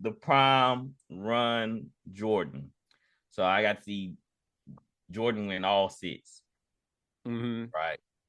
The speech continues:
Speaker 1: So let me tell you the difference between Jordan and LeBron. When Jordan step on the court, you can feel the aura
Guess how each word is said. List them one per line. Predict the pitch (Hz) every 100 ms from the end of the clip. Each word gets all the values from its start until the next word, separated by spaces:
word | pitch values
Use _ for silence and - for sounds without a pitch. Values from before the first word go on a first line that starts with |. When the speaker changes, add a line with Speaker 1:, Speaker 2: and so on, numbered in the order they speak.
| _ _ _ _ _
Speaker 1:
So | -
let | 127 151
me | 175
tell | 175
you | 175
the | 156
difference | 143 147 135
between | 127 113 104
Jordan | 107 95
and | 95
LeBron. | 92 87 78 82 - _ -
When | 107 104
Jordan | 101 127 160 190 180 175
step | - - 143 139
on | 131 120
the | 101
court, | - 123 110 -
you | 123
can | 135 104 -
feel | 135 131 107
the |
aura | 95 - 110 113 92 76